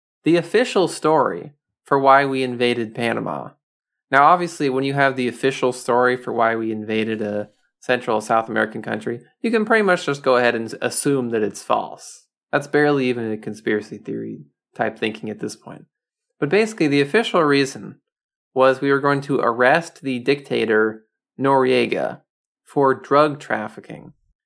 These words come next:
Now, what's kind of funny about this, uh, is that Noriega was a major C I A informant and partner. That's, like, that's not even a conspiracy. That's just a, a well-documented thing.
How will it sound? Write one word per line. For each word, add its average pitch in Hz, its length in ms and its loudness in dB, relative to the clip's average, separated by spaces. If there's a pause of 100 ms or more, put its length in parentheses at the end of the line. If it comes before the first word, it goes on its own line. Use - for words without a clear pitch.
(180)
Now, 170 160 6
what's 170 120 0
kind 208 220 2
of 180 80 -2
funny 190 260 2
about 123 380 2
this, 107 380 -6 (540)
uh, 120 300 2
is 117 120 -6
that 127 460 2 (520)
Noriega 151 580 4
was 127 120 0
a 120 80 0
major 127 500 2
C 143 300 0
I 127 100 4
A 113 560 0 (320)
informant 123 720 -2
and 110 160 -6
partner. 110 540 -2 (400)
That's, 147 220 0
like, 143 160 0
that's 160 240 2
not 135 180 4
even 123 180 -4
a 107 60 -14
conspiracy. 107 500 -6
That's 110 240 -2
just - 280 -10
a, 107 160 -14 (140)
a 117 100 -10
well-documented 110 1000 -4
thing. 107 300 -14